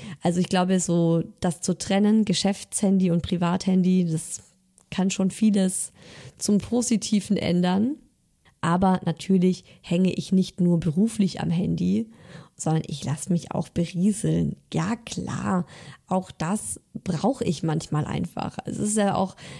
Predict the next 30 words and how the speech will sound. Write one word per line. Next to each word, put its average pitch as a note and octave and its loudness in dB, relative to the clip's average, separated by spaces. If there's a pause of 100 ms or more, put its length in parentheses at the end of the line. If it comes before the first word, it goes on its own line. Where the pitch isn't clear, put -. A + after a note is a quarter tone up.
dann F3+ 2
so, F3 2 (920)
eine F#3 6
Strategie, F3+ 2
um E3+ 4
mal D#3+ 4
kurz - -4
runterzukommen, E3 0
vor E3 -4
allem F3 2
bei E3 2
mir. E3 4
Also - -4
wenn E3+ -2
ich E3+ -4
dann E3+ 0
merk, E3+ 0
so, - -2
ja E3+ 0
gut, - -4
die - -12
Kinder F3 0
sind E3 -2
gerade E3 0
dabei, E3 0 (260)
so D#3 0 (240)
das E3+ 0
Spiel A3 4
alleine F3+ 2
fortzuführen, G3+ 2